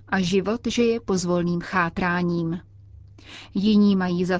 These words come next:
to, že naše radosti jsou pouze podružné a přechodné a že je do života lidí vepsána nesmyslnost.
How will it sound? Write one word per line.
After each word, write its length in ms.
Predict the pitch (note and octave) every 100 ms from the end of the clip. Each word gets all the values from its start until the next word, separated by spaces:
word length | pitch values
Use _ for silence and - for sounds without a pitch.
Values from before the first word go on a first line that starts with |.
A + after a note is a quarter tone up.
| -
to, 200 | G3 G#3
že 120 | G3+
naše 300 | F3+ - F3+
radosti 480 | F3 F#3 F3+ - G3
jsou 360 | G3+ - G#3+
pouze 360 | G#3 F#3+ G3 A3+
podružné 840 | - F#3+ F3 G3+ A#3 G3+ E3 D#3+
a 120 | F3
přechodné 800 | F3 - F#3 - G3 F3+ F3 E3 - - - - - -
a 100 | F#3
že 120 | G3+
je 140 | A3
do 100 | A#3+
života 380 | A3+ B3 B3+ A3+
lidí 320 | F#3+ E3 G#3
vepsána 640 | G#3+ G3 - G#3 G3+ G#3 G#3
nesmyslnost. 1120 | F#3 - G#3 G#3+ - D#3+ D3+ - - -